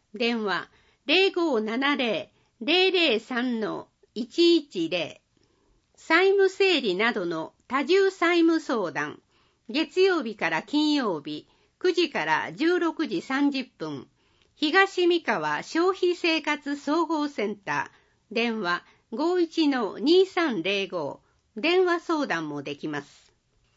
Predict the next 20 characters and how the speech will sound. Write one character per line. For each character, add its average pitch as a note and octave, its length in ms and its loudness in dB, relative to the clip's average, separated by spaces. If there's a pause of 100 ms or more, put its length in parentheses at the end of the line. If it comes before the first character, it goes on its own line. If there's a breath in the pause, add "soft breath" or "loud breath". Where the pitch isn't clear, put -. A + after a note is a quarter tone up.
(440)
エ D4+ 140 2
ル F#4 160 6
ジ F#4+ 120 4
ー F#4 180 6
ビ F4+ 220 6
ー - 60 -16
テ E4+ 80 2
ィ D#4+ 100 4
ー - 100 -12
等 D4+ 400 0
性 F#4+ 300 0
的 E4 400 0
少 F#4 360 0
数 F4+ 300 0
者 F3+ 220 -2
の D#3+ 180 -4
面 C#4 240 2
接 E4 380 -4
相 A3+ 280 -4
談。 D3+ 300 -6